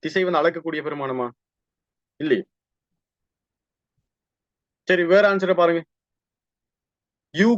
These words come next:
கியூ இருக்கு. யூ என்ன? வாக்களிப்பு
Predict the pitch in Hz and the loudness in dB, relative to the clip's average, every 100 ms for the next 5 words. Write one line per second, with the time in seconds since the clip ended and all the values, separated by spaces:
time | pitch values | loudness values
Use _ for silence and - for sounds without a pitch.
0 | 190 214 214 202 131 127 160 196 185 170 | 0 -2 2 2 0 -4 0 0 2 0
1 | 170 _ _ _ _ _ _ _ _ _ | -4 _ _ _ _ _ _ _ _ _
2 | _ _ _ _ _ _ _ _ _ _ | _ _ _ _ _ _ _ _ _ _
3 | _ - 139 - _ _ 156 147 - _ | _ -6 -4 -4 _ _ -8 -6 -10 _
4 | - | 2